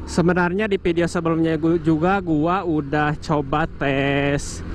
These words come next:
akselerasinya, namun top speednya belum dapat karena belum konten motovlog guys. <laughs>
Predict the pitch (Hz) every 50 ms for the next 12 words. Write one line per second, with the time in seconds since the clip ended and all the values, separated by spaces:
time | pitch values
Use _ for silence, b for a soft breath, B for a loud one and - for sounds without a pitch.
0 | B B B B B B B - - - 147 147 147 - - - 151 147 147 151
1 | 151 156 156 - - 170 160 165 170 175 170 160 156 160 170 180 170 - 170 160
2 | 147 - - - - 160 151 139 156 165 165 165 151 151 151 151 147 143 147 147
3 | - - 165 165 - - 135 135 139 147 147 143 147 139 139 139 139 135 139 135
4 | 139 139 139 135 131 135 135 135 139 135 139 - 160 143 - 180 180 175 156 147
5 | 143 156 170 - - 143 165 165